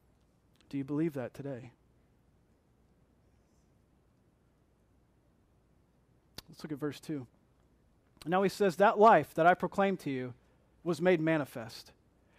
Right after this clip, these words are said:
and we have seen it, and we testify to it. We proclaim to you eternal life, which was with the Father and was made manifest to us." What does "made manifest" mean? It, it, it came unto reality. It, it,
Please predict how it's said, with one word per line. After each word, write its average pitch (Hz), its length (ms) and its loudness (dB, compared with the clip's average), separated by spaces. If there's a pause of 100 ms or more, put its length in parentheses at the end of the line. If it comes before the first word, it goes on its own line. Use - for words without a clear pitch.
(160)
and 185 240 0
we 294 400 2 (120)
have 202 220 2
seen 294 340 0
it, - 280 -6 (320)
and 220 80 0
we 226 80 4
testify 247 600 2
to 262 260 2
it. 226 80 6
We 233 100 2
proclaim 262 560 0
to 240 120 -6
you 226 140 -2
eternal 220 360 2
life, 190 360 4 (260)
which - 400 4 (160)
was 151 180 -10
with 147 140 -6
the 123 80 -10
Father 262 540 2 (180)
and 196 260 0
was 180 160 -2
made 156 200 0
manifest 190 640 0 (220)
to 160 200 -2
us." 131 180 -8 (160)
What 285 100 -8
does 185 80 -6
"made 143 180 -2
manifest" 120 580 -10
mean? 117 320 -14 (880)
It, 143 180 -8
it, 127 80 -14 (100)
it - 200 -14
came 151 360 -8
unto 160 260 -6
reality. 160 500 -2
It, - 80 -18 (140)
it, 143 140 -10